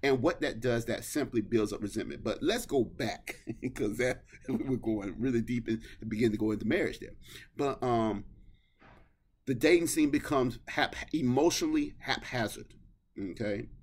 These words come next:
And it got to a point where after the ye-, last young lady, I thought that I was inadequate. I thought that nobody wanted me.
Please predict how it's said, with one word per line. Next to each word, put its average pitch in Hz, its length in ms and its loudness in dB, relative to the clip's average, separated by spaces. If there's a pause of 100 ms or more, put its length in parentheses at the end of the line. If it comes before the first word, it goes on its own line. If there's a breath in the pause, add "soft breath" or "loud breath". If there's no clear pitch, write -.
(300 soft breath)
And 156 100 8
it 139 60 4
got 160 300 6
to 156 140 2
a 147 40 0
point 147 440 -2
where 113 520 2 (380 loud breath)
after 117 320 0
the 120 80 4
ye-, 127 220 4
last 127 400 4
young 123 220 0
lady, 110 420 2 (540 soft breath)
I 147 260 2 (160)
thought 131 340 2 (200)
that 110 320 0 (100)
I 117 160 2
was 107 460 2 (200)
inadequate. 139 680 2 (760)
I 117 120 4
thought 123 300 2
that 110 140 0
nobody 131 400 6
wanted 131 380 2
me. 127 320 -4